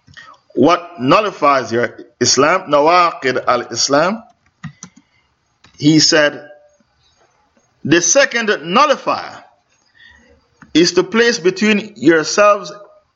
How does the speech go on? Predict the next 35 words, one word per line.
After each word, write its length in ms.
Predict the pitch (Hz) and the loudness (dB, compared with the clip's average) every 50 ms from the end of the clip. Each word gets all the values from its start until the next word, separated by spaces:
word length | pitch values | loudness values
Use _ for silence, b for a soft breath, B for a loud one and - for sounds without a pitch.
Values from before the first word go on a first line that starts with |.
| _ - | _ -4
and 200 | 143 165 170 151 | -2 -2 -2 -4
Allah 800 | - 127 139 147 147 156 165 175 180 185 190 196 202 - - - - _ _ _ _ _ _ _ _ _ _ _ _ - | -2 -2 0 0 2 2 2 4 4 2 2 0 -2 -6 -18 -20 -20 _ _ _ _ _ _ _ _ _ _ _ _ -4
an 160 | 156 175 175 175 - | -2 -2 -4 -4 -4
intermediary, 960 | 185 190 190 185 - 185 175 180 220 262 196 170 135 120 120 156 180 - - - - _ _ _ _ _ - | -2 -2 -2 0 0 0 0 0 0 0 2 2 0 0 -2 -4 -8 -10 -18 -20 -20 _ _ _ _ _ -2
like 180 | - 139 143 - | 0 0 0 -2
the 80 | 139 | -6
graves. 480 | 135 - 139 143 165 180 185 - - - - _ _ _ _ _ _ _ _ _ _ _ _ _ _ _ _ _ _ _ _ _ _ - | -6 -4 -2 0 0 -2 -4 -6 -10 -14 -16 _ _ _ _ _ _ _ _ _ _ _ _ _ _ _ _ _ _ _ _ _ _ 2
You 200 | - 147 180 175 | 2 4 4 2
pray 440 | - - 220 240 247 247 247 247 202 - - | 0 -2 0 0 0 0 -4 -8 -10 -8 -4
to 60 | 196 | -2
the 140 | 190 185 185 | -2 -2 -2
intermediary 600 | 190 180 185 170 185 214 226 220 220 220 220 220 180 | -4 -4 -2 -2 -2 0 0 2 2 0 0 -2 -4
and 120 | 180 180 | -2 0
you 100 | 180 180 | 0 0
use 400 | 180 185 233 254 254 254 233 190 | 0 0 0 2 2 2 2 0
the 80 | 214 185 | 0 0
intermediary 480 | 202 202 202 190 208 220 208 220 220 220 214 190 | 0 0 0 0 0 0 0 2 0 2 0 -2
as 100 | 202 196 | -2 -2
a 120 | 208 208 - - | -4 -6 -4 -4
conduit 640 | - 262 294 294 285 247 208 277 269 - - - - b b b b _ - | -2 -2 -2 -2 -2 -2 0 0 0 0 -2 -6 -18 b b b b _ 0
to 100 | 165 156 | 0 2
reach 300 | 143 147 160 151 139 - - | 2 2 0 0 -2 -2 -2
Allah, 520 | 120 120 120 120 120 117 107 95 82 73 - - - - | -2 -2 0 0 0 0 -2 -2 -6 -10 -12 -14 -8 -4
a 100 | 123 127 | -4 -4
zulfa, 640 | 120 - - 180 196 190 135 - - - 78 71 71 - _ - | -2 0 0 2 2 0 -2 -8 -10 -10 -10 -10 -12 -8 _ -6
a 60 | 113 | -4
conduit 640 | - - - 185 196 190 180 156 208 - 147 - - B B B B | -2 0 -2 -2 -2 -4 -4 -2 -2 -2 -2 -4 -8 B B B B
to 60 | - 143 | 0 0
reach 140 | 123 104 | 0 2
Allah. 340 | 104 107 107 104 87 82 - B B B B 110 | 0 -2 -2 -4 -6 -10 -12 B B B B -6
That 280 | 113 143 175 175 - | -4 -4 -4 -4 -6
makes 220 | 139 123 113 - - | -10 -10 -10 -8 -10
you 80 | 98 | -10
a 20 | - | -10
kafir. 500 | - - 73 - - - - _ _ | -10 -14 -14 -14 -16 -18 -20 _ _